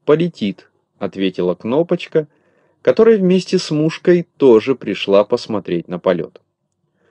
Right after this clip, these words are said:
Скоро все зрители принялись горячо спорить. Если кто-нибудь говорил, что шар полетит, то другой тут же отвечал, что не полетит. А если кто-нибудь говорил,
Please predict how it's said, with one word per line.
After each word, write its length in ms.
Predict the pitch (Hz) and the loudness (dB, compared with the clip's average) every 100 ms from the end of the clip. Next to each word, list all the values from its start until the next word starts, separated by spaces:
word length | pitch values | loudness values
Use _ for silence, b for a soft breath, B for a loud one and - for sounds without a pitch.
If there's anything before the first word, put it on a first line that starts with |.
| _ _ _ _ | _ _ _ _
Скоро 400 | - - 110 98 | -16 0 4 4
все 220 | - 104 | 2 -4
зрители 680 | 98 139 185 185 160 156 - _ _ _ _ _ _ - | -2 -2 -2 0 0 0 -2 _ _ _ _ _ _ -6
принялись 640 | 160 156 143 147 147 - - | -4 0 0 0 -2 -8 -8
горячо 580 | 131 120 98 - 113 | 4 4 4 -2 -6
спорить. 640 | 98 - - 92 - _ - _ _ _ _ _ _ _ | -6 -10 -4 -4 -4 _ -20 _ _ _ _ _ _ _
Если 460 | 95 98 95 90 101 | -12 -6 -6 -6 -8
кто-нибудь 600 | - 113 101 95 92 87 | -6 -6 -4 -4 -6 -6
говорил, 440 | 104 95 95 101 | -2 0 2 0
что 240 | 95 - 90 | -6 -8 -8
шар 300 | - 92 92 | -4 -4 -4
полетит, 580 | - 92 110 - 202 _ b b b b b | -4 -6 -4 -4 -4 _ b b b b b
то 120 | - | 0
другой 400 | 156 185 190 226 - | 4 4 4 2 2
тут 260 | - 180 156 | 2 2 2
же 180 | 160 180 | 2 2
отвечал, 600 | 180 131 120 - 123 123 | 2 -6 -4 2 4 4
что 260 | - - | -2 -4
не 140 | 113 117 | -4 -4
полетит. 640 | - 120 117 - 123 _ _ _ _ _ _ - | -2 -2 -2 -6 -14 _ _ _ _ _ _ -8
А 120 | 98 | -4
если 320 | 92 - 101 | -4 -4 -8
кто-нибудь 580 | - 104 95 87 90 80 | -4 -4 -4 -4 -6 -2
говорил, 560 | 98 92 92 90 87 | 0 2 2 0 -4